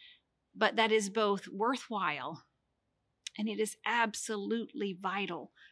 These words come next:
for the future of our planet. There is natural beauty around the globe, from the Amazon rainforest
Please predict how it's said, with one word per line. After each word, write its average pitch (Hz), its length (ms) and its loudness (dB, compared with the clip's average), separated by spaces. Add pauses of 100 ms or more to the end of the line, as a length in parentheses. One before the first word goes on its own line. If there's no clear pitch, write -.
(120)
for 185 120 -6
the 165 120 -6
future 180 640 0 (180)
of 180 160 -2
our 170 140 -2
planet. - 480 -8 (1700)
There 226 140 2
is 214 140 2
natural 208 480 2
beauty 180 500 -2
around 185 300 -2
the 185 60 -6
globe, 180 420 -4 (320)
from 214 220 4
the 180 100 0 (100)
Amazon 226 800 6
rainforest 208 960 6